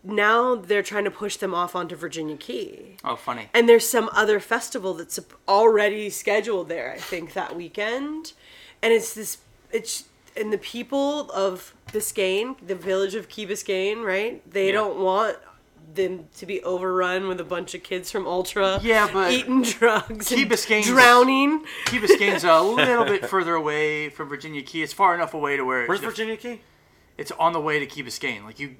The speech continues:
Speaker 2: get
Speaker 3: Oh,
Speaker 2: on the
Speaker 3: okay,
Speaker 2: bridge,
Speaker 3: okay.
Speaker 2: and it's, you're literally, it's, like, on the causeway. It's a little tiny key off the causeway.
Speaker 3: Okay.
Speaker 1: And there's a park. There's, like, a state park there,
Speaker 2: Yeah.
Speaker 1: and there's a mountain bike park and stuff. And the,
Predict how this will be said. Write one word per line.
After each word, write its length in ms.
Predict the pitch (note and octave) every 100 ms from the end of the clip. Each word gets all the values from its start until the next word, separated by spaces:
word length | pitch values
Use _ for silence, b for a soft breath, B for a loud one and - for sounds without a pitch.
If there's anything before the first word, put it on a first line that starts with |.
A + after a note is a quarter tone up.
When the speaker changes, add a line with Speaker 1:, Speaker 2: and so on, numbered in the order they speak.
| _
Speaker 2:
get 140 | - D#3+
Speaker 3:
Oh, 40 |
Speaker 2:
on 60 | D3
the 60 | C#3+
Speaker 3:
okay, 60 | D3+
Speaker 2:
bridge, 340 | C#3+ D#3 D#3
Speaker 3:
okay. 160 | G2+ -
Speaker 2:
and 80 | C3
it's, 140 | B2+
you're 180 | C#3 C3+
literally, 380 | C#3 C#3+ C#3 B2+
it's, 160 | -
like, 160 | C3+ -
on 160 | C3 B2
the 80 |
causeway. 500 | A#2 A#2+ B2 B2 G#2
It's 120 | G2+ B2
a 60 |
little 180 | A#2+ A2+
tiny 220 | A#2+ G#2+
key 260 | - - A2
off 140 | G#2
the 40 | _
causeway. 300 | A#2 G#2+ G2
Speaker 3:
Okay. 160 | G2 G2+ B B B B B B B B B B B B B _ -
Speaker 1:
And 160 | C4+
there's 160 | C4 B3
a 60 | C4+
park. 400 | D4+ B3+ - -
There's, 200 | G3+ G3+
like, 180 | G#3
a 100 | G#3+
state 320 | G3 - G#3 F#3
park 280 | G#3+ G3
there, 120 | F3+ D3+
Speaker 2:
Yeah. 80 | B2+
Speaker 1:
and 80 | F#3
there's 100 | F3+
a 40 |
mountain 340 | G#3 A3 G#3
bike 180 | G3+ G3
park 240 | G#3+ G3 G3
and 140 | G3+
stuff. 400 | - G#3 G3 G3
And 100 |
the, 80 | F#3